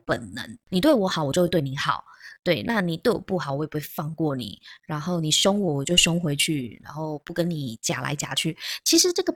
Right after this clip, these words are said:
本能有时候是，我认为他是真正的真诚，他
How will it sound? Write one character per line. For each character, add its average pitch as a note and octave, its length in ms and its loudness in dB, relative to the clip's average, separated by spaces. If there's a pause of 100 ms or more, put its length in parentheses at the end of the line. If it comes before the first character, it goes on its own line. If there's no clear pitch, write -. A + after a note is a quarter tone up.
本 F3 200 4
能 D#3 180 2
有 D#3 140 2
时 F3 180 4
候 B3+ 180 2
是， A#3+ 280 2 (360)
我 G3+ 120 2
认 D4+ 100 6
为 A#3 100 2
他 F#3+ 160 -2
是 G3+ 200 2
真 F#3+ 260 2
正 F3 180 0
的 C#3+ 120 -4
真 E3 360 2
诚， F3+ 400 -2 (440)
他 A3 260 -2